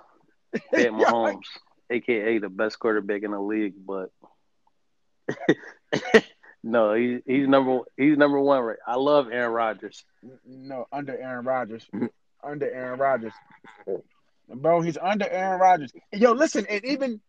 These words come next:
Speaker 2: even you
Speaker 1: But
Speaker 2: see
Speaker 1: look,
Speaker 2: Aaron Rodgers have
Speaker 1: you
Speaker 2: a
Speaker 1: say,
Speaker 2: bad
Speaker 1: you
Speaker 2: game.
Speaker 1: say
Speaker 2: Go
Speaker 1: you
Speaker 2: look at
Speaker 1: love,
Speaker 2: the
Speaker 1: you
Speaker 2: numbers,
Speaker 1: say
Speaker 2: bro.
Speaker 1: you
Speaker 2: The
Speaker 1: love
Speaker 2: numbers
Speaker 1: Kansas
Speaker 2: is
Speaker 1: City,
Speaker 2: still
Speaker 1: right?
Speaker 2: the same.
Speaker 1: But what did
Speaker 2: The
Speaker 1: that
Speaker 2: numbers
Speaker 1: same
Speaker 2: is still
Speaker 1: Tampa
Speaker 2: the same,
Speaker 1: Bay
Speaker 2: and my
Speaker 1: team do
Speaker 2: man
Speaker 1: to Aaron
Speaker 2: still had a
Speaker 1: Rodgers?
Speaker 2: bad game.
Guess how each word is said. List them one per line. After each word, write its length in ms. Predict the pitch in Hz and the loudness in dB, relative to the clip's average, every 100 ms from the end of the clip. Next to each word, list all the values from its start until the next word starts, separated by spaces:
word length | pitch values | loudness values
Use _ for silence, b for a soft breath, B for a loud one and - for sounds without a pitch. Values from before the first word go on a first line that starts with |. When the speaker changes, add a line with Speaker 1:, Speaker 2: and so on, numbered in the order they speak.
| - | -10
Speaker 2:
even 260 | 240 285 240 | -6 -4 -2
you 40 | |
Speaker 1:
But 140 | 131 | 0
Speaker 2:
see 80 | 135 | 4
Speaker 1:
look, 180 | 170 127 | 4 4
Speaker 2:
Aaron 220 | 208 202 | -2 -4
Rodgers 300 | 196 185 170 | -2 -2 -2
have 140 | 180 160 | -2 0
Speaker 1:
you 80 | 254 | 2
Speaker 2:
a 40 | |
Speaker 1:
say, 280 | - 214 175 | 6 6 6
Speaker 2:
bad 100 | 143 | 4
Speaker 1:
you 140 | 202 | 0
Speaker 2:
game. 20 | 359 | 2
Speaker 1:
say 200 | 220 202 | 4 6
Speaker 2:
Go 100 | 262 | 4
Speaker 1:
you 80 | |
Speaker 2:
look 140 | - 214 | 4 4
at 40 | |
Speaker 1:
love, 80 | 196 | 2
Speaker 2:
the 80 | 180 | 0
Speaker 1:
you 40 | |
Speaker 2:
numbers, 240 | 214 240 185 | -2 -4 -4
Speaker 1:
say 80 | 170 | -2
Speaker 2:
bro. 100 | 165 | -2
Speaker 1:
you 60 | |
Speaker 2:
The 80 | 151 | -2
Speaker 1:
love 80 | 170 | -2
Speaker 2:
numbers 240 | - - - | -2 -2 -4
Speaker 1:
Kansas 120 | 415 | -6
Speaker 2:
is 60 | 180 | -6
Speaker 1:
City, 160 | - | 0
Speaker 2:
still 160 | 480 523 | 4 4
Speaker 1:
right? 80 | - | 2
Speaker 2:
the 60 | 453 | -6
same. 460 | 453 302 285 180 _ _ | -10 -12 -14 -18 _ _
Speaker 1:
But 200 | 139 135 | -8 -4
what 220 | 131 202 196 | 2 2 2
did 100 | 202 | 2
Speaker 2:
The 60 | |
Speaker 1:
that 100 | 180 | 2
Speaker 2:
numbers 240 | 165 330 - | 2 0 -2
Speaker 1:
same 80 | 180 | -2
Speaker 2:
is 80 | |
still 200 | 330 - | -2 0
Speaker 1:
Tampa 60 | 311 | 0
Speaker 2:
the 60 | 277 | 0
same, 140 | 294 | -2
Speaker 1:
Bay 60 | 294 277 | -2 -2
Speaker 2:
and 80 | 269 | -4
my 100 | 247 | -4
Speaker 1:
team 80 | |
do 60 | 262 | -4
Speaker 2:
man 80 | 254 | -4
Speaker 1:
to 160 | 240 | -4
Aaron 140 | 269 277 | -2 2
Speaker 2:
still 80 | - | 4
had 100 | 247 | 4
a 60 | |
Speaker 1:
Rodgers? 20 | 202 | 4
Speaker 2:
bad 280 | 214 196 180 | 0 -2 -6
game. 220 | 151 | -14